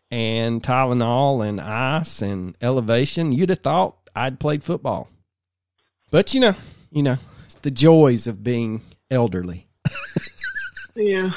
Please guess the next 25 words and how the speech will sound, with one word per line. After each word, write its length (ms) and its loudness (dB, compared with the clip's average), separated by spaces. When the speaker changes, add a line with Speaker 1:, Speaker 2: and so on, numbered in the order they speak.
Speaker 2:
I 100 -6
Speaker 1:
Hey, 180 8
Speaker 2:
mean 80 2
Speaker 1:
uh, 300 6
one 200 6
thing 220 6
I 120 8
did 240 4
want 140 6
to 80 4
do 180 6
before 320 4
we 360 4
go 260 6
any 100 2
further, 560 2
our 680 0
super 420 4
fan 380 2
Heater, 500 2
he 280 4
has 320 2
got 440 2
bacterial 1200 0
pneumonia. 920 2